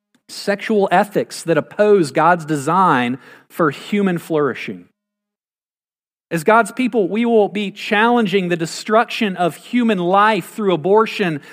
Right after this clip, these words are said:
We'll be challenging the abuse of power. We'll be challenging racism when and where we see it in our culture.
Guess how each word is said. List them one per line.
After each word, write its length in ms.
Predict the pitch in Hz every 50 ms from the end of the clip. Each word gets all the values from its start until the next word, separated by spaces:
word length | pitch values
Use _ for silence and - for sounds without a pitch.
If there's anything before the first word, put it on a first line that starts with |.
| - _
We'll 160 | - 196 226
be 140 | 208 214 202
challenging 800 | 190 - - - 220 226 233 247 247 240 220 185 160 185 180 160
the 160 | 151 180 190
abuse 560 | 175 156 127 151 170 214 247 254 220 - - -
of 220 | 156 156 143 -
power. 560 | - - 208 220 233 240 226 214 175 151 131 - - - -
We'll 200 | - 196 226 220
be 120 | 196 202 170
challenging 680 | - - - 214 220 240 254 247 233 202 160 185 175 160
racism 880 | 151 147 165 190 226 247 233 - - 220 202 190 165 170 156 147 151
when 300 | 180 214 226 233 226 214
and 180 | 185 175 170 156
where 260 | 180 202 220 220 214
we 140 | 196 180 165
see 400 | - - - - 233 240 247 226
it 160 | 190 - - - - - -
in 100 | - 170
our 140 | 165 151 139
culture. 560 | - - 170 151 139 - - - 131 101 92